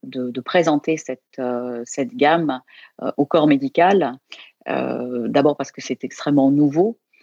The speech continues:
euh, de, de concevoir une gamme,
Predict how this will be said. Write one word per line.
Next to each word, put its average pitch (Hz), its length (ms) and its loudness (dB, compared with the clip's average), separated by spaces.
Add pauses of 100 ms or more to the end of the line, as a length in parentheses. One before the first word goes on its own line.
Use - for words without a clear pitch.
(300)
euh, 135 300 -2 (340)
de, 131 220 2
de 131 100 -2
concevoir 147 1000 2 (200)
une 143 260 4
gamme, 139 440 2